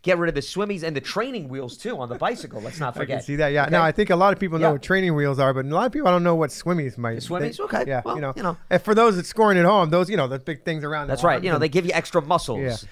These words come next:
Speaker 2: I
Speaker 1: Yeah.
Speaker 2: think as, as, you know, people got older, you're not exactly super old, but, I mean, we, you had the, the, uh, remember the noodles?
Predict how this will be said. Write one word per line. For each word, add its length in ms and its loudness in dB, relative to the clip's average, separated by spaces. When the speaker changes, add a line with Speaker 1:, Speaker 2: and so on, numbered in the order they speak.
Speaker 2:
I 80 4
Speaker 1:
Yeah. 60 2
Speaker 2:
think 180 2
as, 340 4
as, 380 -4
you 100 -6
know, 140 -2
people 320 -2
got 180 2
older, 380 4
you're 100 0
not 160 4
exactly 400 0
super 340 -2
old, 160 0
but, 220 -2
I 60 -2
mean, 340 -4
we, 300 -2
you 140 -4
had 100 2
the, 220 0
the, 400 -4
uh, 220 0
remember 320 0
the 140 0
noodles? 500 2